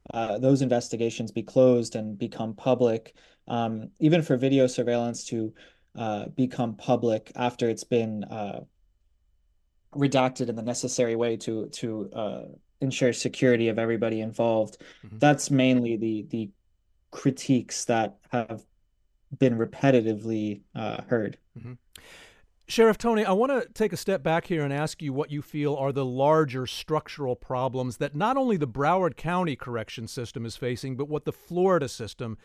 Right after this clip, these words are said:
Speaker 2: in general is facing. Do you feel that Broward's issues reflect the corrections dysfunctions we're seeing across the state,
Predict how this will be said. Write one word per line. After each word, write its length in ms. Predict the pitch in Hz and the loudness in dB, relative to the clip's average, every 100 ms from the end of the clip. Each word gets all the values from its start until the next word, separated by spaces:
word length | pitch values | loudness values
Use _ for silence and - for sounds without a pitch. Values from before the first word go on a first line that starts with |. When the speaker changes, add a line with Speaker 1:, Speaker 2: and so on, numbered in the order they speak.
| _ - | _ -6
Speaker 2:
in 220 | 175 170 | 0 0
general 500 | 120 175 170 151 107 | 2 0 0 0 -4
is 140 | 101 | -8
facing. 480 | - 101 98 120 113 | -10 -10 -10 -10 -10
Do 160 | 117 151 | -6 -6
you 320 | 156 196 226 | -2 0 0
feel 560 | - - 127 127 123 - - - _ _ - | -2 -4 -2 0 -2 -4 -12 -20 _ _ -8
that 180 | 156 | -6
Broward's 480 | 139 160 170 185 143 | 0 4 4 4 2
issues 380 | 175 - 165 123 | 0 0 -4 -2
reflect 460 | 143 - 160 156 - | -4 -4 -2 -2 -4
the 80 | |
corrections 800 | 151 - 147 156 - 170 151 131 | -10 -4 -2 -2 -4 -6 -4 -4
dysfunctions 800 | 117 139 - - 160 151 165 151 | -4 -6 -6 -2 -2 -2 -4 -4
we're 100 | 139 | -4
seeing 420 | 143 - 165 160 147 | -6 -4 -4 -2 -4
across 500 | 151 - 160 156 - | -10 -4 0 0 -2
the 120 | 143 | -10
state, 600 | 120 - - - 170 - | -8 -8 -4 -2 -2 -6